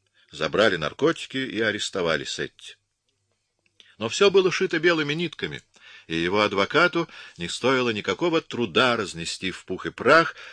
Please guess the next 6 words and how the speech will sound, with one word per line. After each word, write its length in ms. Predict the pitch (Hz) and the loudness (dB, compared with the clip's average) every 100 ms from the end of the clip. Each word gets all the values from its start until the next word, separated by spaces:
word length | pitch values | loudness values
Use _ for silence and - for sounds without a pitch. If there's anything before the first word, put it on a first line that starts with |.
| - | -6
обвинения 760 | 90 73 82 101 139 131 120 | -6 -2 -2 2 2 2 -6
окружного 640 | - 98 - 80 90 92 82 | -6 -10 -10 -10 -6 -6 -8
прокурора. 520 | 82 - 71 64 - _ _ _ _ _ _ | -12 -8 -6 -6 -10 _ _ _ _ _ _
Сетти 560 | - - 127 - _ 101 | -12 2 4 4 _ -10
признали 580 | - 87 71 82 76 73 | -6 -6 -4 0 0 0
невиновным, 640 | 69 76 101 165 170 170 | -6 -4 2 0 0 -8